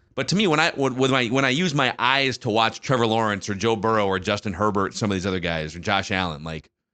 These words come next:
I see different quarterbacks. I see one level for these guys, and then I see another level for Kirk. So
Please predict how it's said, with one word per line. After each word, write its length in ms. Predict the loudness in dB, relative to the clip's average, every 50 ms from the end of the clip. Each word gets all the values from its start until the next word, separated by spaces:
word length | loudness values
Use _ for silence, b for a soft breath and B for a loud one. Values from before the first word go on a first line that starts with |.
| _ _ _ _ _ _ _ _ _ _ _ _ -4
I 80 | -4 -4
see 560 | -2 -4 -4 -2 -2 0 0 2 2 0 0
different 460 | -2 -4 -8 -8 -6 -2 -4 -4 -4
quarterbacks. 840 | -2 -2 -2 -2 -2 -4 -6 -8 -12 -12 -14 -16 -16 -16 -16 -16 -18 _ -6
I 100 | -4 -4
see 260 | -4 -4 -2 -2 0 0
one 300 | 0 0 0 0 2 2
level 320 | 0 0 0 0 -2 -2
for 180 | -4 -4 -4 -2
these 220 | -2 -2 -2 0
guys, 320 | 0 2 2 2 0 -2
and 80 | -4 -4
then 80 | -4 -4
I 40 |
see 200 | -4 -2 -2 -2
another 240 | -2 -2 -2 -2 -2
level 240 | -2 -2 -2 -4 -6
for 140 | -12 -14 -16
Kirk. 280 | -10 -8 -8 -8 -8
So 220 | -6 -8 -8 -8